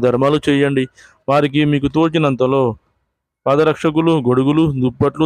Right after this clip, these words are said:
దానంగా ఇవ్వండి. ఇలా చేయడం వలన మీ ఆర్థిక స్థితి అనేది పెరుగుతుంది. అలాగే మీకున్న కష్టాలన్నీ కూడా తొలగిపోతాయి. చూశారు కదండి ఫ్రెండ్స్,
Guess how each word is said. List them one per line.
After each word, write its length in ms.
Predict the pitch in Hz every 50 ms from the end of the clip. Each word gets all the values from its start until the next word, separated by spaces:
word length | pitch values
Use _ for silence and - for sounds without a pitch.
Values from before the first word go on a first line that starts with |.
| 143 127
దానంగా 340 | 120 117 117 120 127 135 139 139
ఇవ్వండి. 320 | 135 139 143 143 139 139 139 - - - - - - _ -
ఇలా 120 | 151 175 185 185 -
చేయడం 280 | 170 175 180 175 175 160
వలన 220 | 147 135 135 135 139 135 127 131
మీ 60 | 143 160 170
ఆర్థిక 240 | 180 175 175 185 170 147
స్థితి 200 | 175 151 143 151 135
అనేది 220 | 123 123 131 151 160 - -
పెరుగుతుంది. 580 | 151 135 131 135 123 - 123 120 113 104 107 107 - - _ _ _ _ -
అలాగే 380 | 127 143 151 151 139 139 143 139 131 139
మీకున్న 300 | 147 139 147 151 156 156 131 139
కష్టాలన్నీ 480 | 131 - - 147 143 147 147 151 151 143
కూడా 100 | 165 180 180 170
తొలగిపోతాయి. 640 | 139 135 131 127 123 127 123 - 127 120 113 107 - _ _ _ _ _ _ _ -
చూశారు 300 | 180 175 - 214 208 190 170
కదండి 300 | 165 147 147 143 143 135 127
ఫ్రెండ్స్, 260 | 135 139 139 131 139